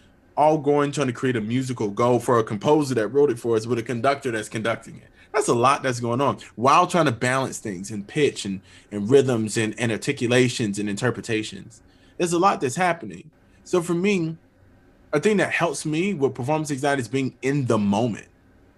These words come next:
'Cause a lot of times anxiety comes up when there's a boogeyman telling you you're gonna mess it up eventually.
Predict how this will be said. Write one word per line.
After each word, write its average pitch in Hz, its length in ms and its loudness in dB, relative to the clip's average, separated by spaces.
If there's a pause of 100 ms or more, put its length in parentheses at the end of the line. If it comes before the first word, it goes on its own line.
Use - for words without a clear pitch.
(160)
'Cause 208 120 2
a 262 40 6
lot 294 80 6
of 285 60 -2
times 208 180 0
anxiety 151 520 4
comes 151 360 -4
up 147 140 0
when 147 120 -2
there's 147 180 -2
a 127 80 -2
boogeyman 135 600 -2
telling 156 260 -4
you 117 80 0
you're 113 200 -2
gonna 120 180 0
mess 123 360 0
it 110 80 0
up 123 200 0
eventually. 98 520 -10